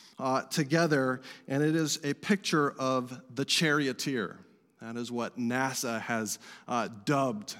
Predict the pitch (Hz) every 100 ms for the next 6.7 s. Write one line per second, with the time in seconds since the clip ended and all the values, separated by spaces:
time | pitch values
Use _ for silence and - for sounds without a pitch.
0 | - 120 117 - - 139 - - 85 107
1 | _ _ _ - - 147 180 147 139 -
2 | - - 135 135 143 139 _ _ - -
3 | _ _ - 135 139 165 185 156 151 143
4 | 131 123 113 - - _ - 131 131 -
5 | 170 151 147 127 117 - 127 - 135 135
6 | 127 123 117 117 113 101